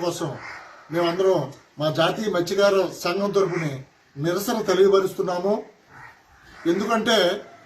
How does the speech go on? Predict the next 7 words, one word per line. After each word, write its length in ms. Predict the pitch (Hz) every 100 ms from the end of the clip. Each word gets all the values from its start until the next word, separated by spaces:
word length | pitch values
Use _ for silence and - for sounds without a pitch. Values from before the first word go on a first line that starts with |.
| - -
అక్కడ 180 | 175 208 160
బల్క్ 220 | 180 208 196
డ్రగ్ 240 | 240 196 214
వద్దు 320 | 196 165 240 196 139 - - _ _ _ _ - - 190
అంటున్నామే 460 | 208 233 233 233 214
తప్ప 200 | 202 - 208 170 190 - _ _ _ _ -
వేరే 280 | 170 214